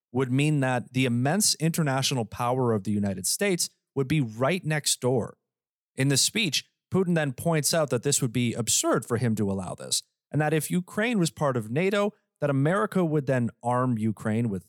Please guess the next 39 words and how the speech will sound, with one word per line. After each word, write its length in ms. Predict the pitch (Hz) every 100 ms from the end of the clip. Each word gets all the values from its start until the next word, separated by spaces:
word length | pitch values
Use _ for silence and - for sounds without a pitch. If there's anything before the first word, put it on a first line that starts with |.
| -
advanced 540 | 104 95 120 151 -
military 520 | 110 123 151 156 147 135
technology 760 | 104 95 127 170 135 135 131 - _ _
and 220 | 135 127
could 160 | - 120
threaten 480 | - - 147 139 120
Russia 380 | 117 120 127
from 320 | 110 120 107 98
right 260 | 107 113
next 400 | 107 98 - -
door. 380 | 147 143 85 - _ _ _ _ _ _
So 160 | - 165
in 80 | 160
the 60 |
context 500 | 160 202 220 214 180
of 80 | 147
John 320 | 123 131 117
Mearsheimer's 500 | 113 175 - 170 170
ideas, 460 | 160 143 143 165 170 _ _ _
Russia 360 | 117 156 302 160
is 220 | 127 110
worried 440 | 113 107 92 113 - _ _
that 160 | 139 127
the 80 | -
spread 400 | - - 196 254
of 120 | 214
another 500 | 175 151 170 196 185
nation's 460 | 147 156 - 156
power 440 | - 127 107 107 127
will 140 | 120
threaten 480 | - - 127 123 143
the 120 | 117
safety 540 | 107 - 151 165 - 170
and 100 | 160
security 680 | - - - 160 120 110
of 260 | 104 104 98
their 260 | 117 123 113
own 360 | 113 104 101
nation, 460 | 110 110 - -